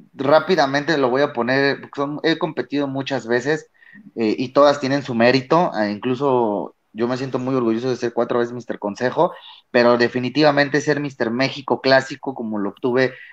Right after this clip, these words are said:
hace tres años, eh, la verdad, ha sido mi sueño hecho realidad, uno de mis sueños. Eh, fue una preparación ardua de,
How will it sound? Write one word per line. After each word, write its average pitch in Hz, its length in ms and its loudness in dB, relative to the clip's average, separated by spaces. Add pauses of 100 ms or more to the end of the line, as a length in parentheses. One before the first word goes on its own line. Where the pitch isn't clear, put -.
hace 139 260 2
tres 131 300 0
años, 139 520 -2
eh, 92 640 -4 (180)
la 117 160 0
verdad, 120 300 0 (840)
ha 120 120 -2
sido 127 200 -6
mi 120 120 -4
sueño 113 260 -2
hecho 117 200 -4
realidad, 110 480 0 (180)
uno 175 180 4
de 131 80 4
mis 113 140 -4
sueños. 113 420 -2 (240)
Eh, 123 220 2
fue 151 140 -2
una 156 180 2
preparación 135 680 2
ardua 131 320 4
de, 110 240 0